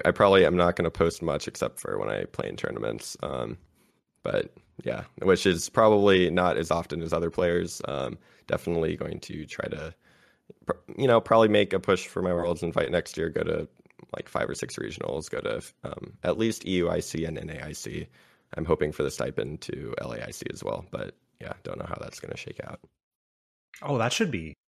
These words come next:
Speaker 2: like, really safe for you.
Speaker 1: I don't, yeah, I don't know. I've talked to different people, and some say, "Oh, you know, very safe." Others are like, "Mm, you know, don't count on it." So, w-, yeah, we'll see. I'll, I'll take what I can get.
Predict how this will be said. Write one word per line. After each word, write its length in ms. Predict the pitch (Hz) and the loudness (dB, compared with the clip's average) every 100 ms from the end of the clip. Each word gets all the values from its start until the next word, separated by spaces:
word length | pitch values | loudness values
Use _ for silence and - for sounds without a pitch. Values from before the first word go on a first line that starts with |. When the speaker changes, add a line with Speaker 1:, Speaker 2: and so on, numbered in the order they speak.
| _ _ _ _ _ | _ _ _ _ _
Speaker 2:
like, 120 | 113 85 | -2 -2
really 340 | 82 131 127 | 2 2 2
safe 300 | 101 - 87 | 0 -2 -4
for 140 | - 87 | -8 -12
you. 260 | 78 82 95 _ _ _ _ _ _ _ _ _ _ _ _ _ _ _ _ - | -12 -12 -16 _ _ _ _ _ _ _ _ _ _ _ _ _ _ _ _ 2
Speaker 1:
I 100 | 98 | 6
don't, 180 | 110 - | 6 8
yeah, 220 | 107 101 | 8 8
I 80 | 104 | 8
don't 160 | 120 | 8
know. 120 | 120 98 | 10 8
I've 180 | 101 | 8
talked 240 | - 127 123 | 4 2 2
to 60 | |
different 280 | 110 101 95 | -2 0 0
people, 300 | 110 95 90 | 0 0 0
and 100 | 87 | 0
some 180 | - 98 | -2 -2
say, 140 | 95 101 | -2 -2
"Oh, 240 | 139 135 | 0 -2
you 120 | 110 107 | -2 -2
know, 200 | 98 90 - | -2 -4 -8
very 280 | 92 113 110 | -2 0 2
safe." 420 | - 92 87 - | 2 2 2 0
Others 340 | 65 87 90 87 | -2 2 2 0
are 80 | 82 | -2
like, 200 | 78 90 | -2 -2
"Mm, 600 | 117 120 120 117 110 - | -2 0 0 -2 -4 -6
you 80 | |
know, 140 | 92 92 | -2 0
don't 180 | 98 95 | -2 2
count 240 | 101 98 | 2 4
on 140 | 87 | 2
it." 200 | 90 90 | 2 0
So, 320 | - 67 67 - _ _ _ _ - | -2 -4 -2 -4 _ _ _ _ -14
w-, 140 | - - | -10 -6
yeah, 180 | - - - | -6 -2 2
we'll 100 | 104 | 2
see. 180 | 82 | 2
I'll, 220 | 80 82 - | 2 2 0
I'll 80 | 85 | 0
take 180 | 80 82 | 0 2
what 120 | - | 0
I 60 | - | -2
can 160 | - | -8
get. 180 | - - | -12 -12